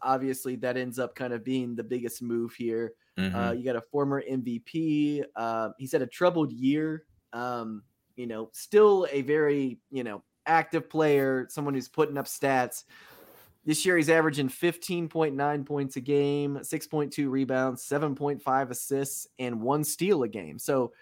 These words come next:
Speaker 1: can't say he's not doing anything. Um, but does he fit in with this current Clippers team, Ben?
Speaker 2: Um, I, I think he does,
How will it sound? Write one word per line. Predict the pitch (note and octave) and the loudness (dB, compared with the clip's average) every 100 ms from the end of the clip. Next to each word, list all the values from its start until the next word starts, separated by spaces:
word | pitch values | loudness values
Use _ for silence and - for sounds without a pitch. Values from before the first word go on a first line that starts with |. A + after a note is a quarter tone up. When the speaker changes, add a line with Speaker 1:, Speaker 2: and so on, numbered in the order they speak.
| _ _ _ | _ _ _
Speaker 1:
can't | A3+ A#3 | 4 4
say | A#3 G3 | 6 2
he's | E3 E3+ | 2 0
not | E3+ E3 | -4 0
doing | D#3+ C#3+ C#3+ | 0 2 0
anything. | D3 C#3+ D3+ C#3+ D3 - _ _ _ - | -2 -4 -4 -4 -6 -14 _ _ _ -4
Um, | B2+ B2+ A#2+ A#2 A2 - _ _ _ _ _ _ _ - _ | -2 0 -2 -4 -8 -12 _ _ _ _ _ _ _ -20 _
but | D#3 D3+ D3 - - - _ _ _ _ _ _ _ _ _ - | 0 2 0 -4 -14 -20 _ _ _ _ _ _ _ _ _ -4
does | C3+ F3+ F3+ | 2 2 2
he | G3 | -6
fit | - - A3+ | -6 2 4
in | G#3+ G#3+ G#3+ G#3 G3+ | 8 6 6 0 -6
with | C#3+ C#3+ C#3+ | -4 -4 -2
this | D#3 D3 | -4 -4
current | - - F3 F#3 F#3+ F3 - _ _ _ _ _ _ _ | -10 -4 -2 -2 -4 -8 -16 _ _ _ _ _ _ _
Clippers | - F#3+ F#3 B2 A#2 - | -6 -2 0 -2 -4 -8
team, | B2 G#2+ | -10 -10
Ben? | G2+ G#2+ G2+ G#2+ - - - - - - - | -8 -8 -8 -14 -20 -20 -20 -20 -20 -20 2
Speaker 2:
Um, | A2 C3+ C3+ C#3 C3+ - - - - - - - - | 8 10 10 10 6 0 -2 -2 -2 -12 -20 -4 8
I, | B2 C3+ - | 10 10 10
I | B2 B2+ | 10 10
think | B2 E3 F3 | 8 4 4
he | E3+ | 0
does, | B2 A2+ A#2 A#2+ A#2+ A#2 | 8 12 12 12 8 2